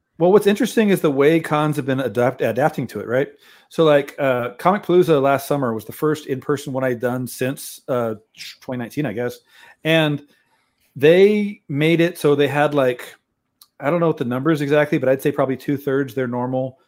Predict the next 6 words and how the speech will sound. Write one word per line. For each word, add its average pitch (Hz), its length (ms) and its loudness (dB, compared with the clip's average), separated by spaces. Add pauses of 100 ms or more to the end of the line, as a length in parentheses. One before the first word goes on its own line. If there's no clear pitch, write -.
(240)
uh, 117 400 -4
attendance. 170 580 -4 (380)
Uh, 127 300 0
they 139 460 2
spaced 147 480 -2
out 151 380 0